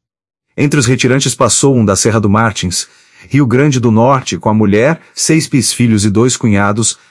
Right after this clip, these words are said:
cada um destes com quatro filhos e mulher. Tipo acabralhado ou alto,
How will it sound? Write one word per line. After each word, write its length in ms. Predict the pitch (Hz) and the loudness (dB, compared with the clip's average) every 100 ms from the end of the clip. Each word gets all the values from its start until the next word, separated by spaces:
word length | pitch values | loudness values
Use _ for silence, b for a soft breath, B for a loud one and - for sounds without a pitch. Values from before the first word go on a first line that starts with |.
| b - | b -12
cada 260 | - 190 | -6 0
um 80 | 151 | 2
destes 500 | 107 113 110 - 98 | 2 2 0 -2 -2
com 180 | - 110 | -2 -2
quatro 340 | 123 127 147 | -2 -4 -4
filhos 360 | 113 - 120 104 | -4 -2 0 2
e 60 | 110 | 2
mulher. 360 | 98 76 - - _ _ _ _ _ _ _ _ | 2 0 -6 -18 _ _ _ _ _ _ _ _
Tipo 260 | - 185 185 | -4 -2 -2
acabralhado 720 | - 135 110 101 113 113 85 | -2 0 2 2 2 0 -2
ou 80 | 82 | 0
alto, 420 | 92 127 135 123 | 0 0 -2 -6